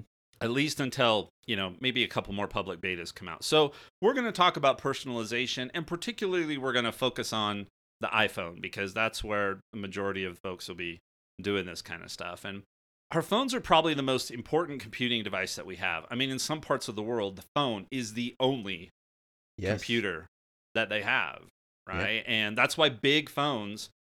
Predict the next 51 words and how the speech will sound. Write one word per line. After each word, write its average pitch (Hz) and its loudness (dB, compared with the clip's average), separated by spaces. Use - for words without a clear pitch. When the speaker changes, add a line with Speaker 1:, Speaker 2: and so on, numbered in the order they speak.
Speaker 1:
are 107 -2
so 131 4
popular, 110 -2
is 92 -8
because 98 -4
if 107 -10
I 107 0
only 131 2
have 123 2
one 123 0
computer, 117 0
I 104 2
want 104 -2
it 98 -10
to - -20
be 107 -6
able 98 -6
to 95 -6
do 101 -6
as 95 -8
much, 101 -6
and 90 -12
sometimes 98 -8
screen 113 -8
real 98 -2
estate 92 -6
is 87 -6
a 123 -4
big 107 6
deal. 117 4
So, 113 6
but 143 4
it's 160 0
also 185 4
the 135 0
most 120 0
personal. 95 -6
And 135 -2
we 135 4
keep 170 0
most, 139 6
if 117 -4
not 139 2
all 117 8
of 131 4
our 117 6
digital 110 2
lives 98 2
on 147 -2
these 160 -4
devices, 180 -4